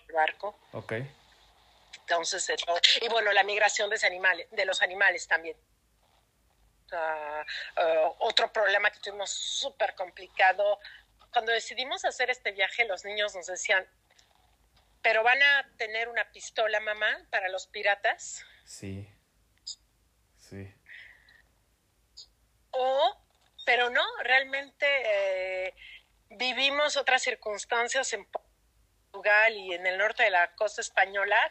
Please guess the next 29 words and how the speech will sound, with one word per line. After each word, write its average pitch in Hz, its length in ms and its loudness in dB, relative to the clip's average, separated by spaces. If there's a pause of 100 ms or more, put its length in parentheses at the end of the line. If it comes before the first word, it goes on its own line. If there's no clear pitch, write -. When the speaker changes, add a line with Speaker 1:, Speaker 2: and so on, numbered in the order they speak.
(160)
Speaker 1:
que 196 120 0
fueron 214 520 0 (120)
mucho 269 540 0
más 226 320 4
de 220 140 -2
miedo 214 640 -2 (340)
que 190 160 -4
lo 190 220 -6
que, 190 360 -4
que - 80 0
los 220 220 0
piratas 226 560 2
que 190 300 -8
tenían 202 340 -2
pensado 196 400 -2
los 170 180 -10
niños. 190 380 -14 (280)
Speaker 2:
Ok, 110 200 -12 (640)
ok, 160 200 -4 (340)
bueno. 123 360 0 (280)
Mira, 160 180 2
vamos 190 180 4
a - 20 -10
hacer 220 120 4
ahorita 180 280 4
un 175 180 2
corte. 165 640 0
Digo, 127 360 0
este, 123 540 -6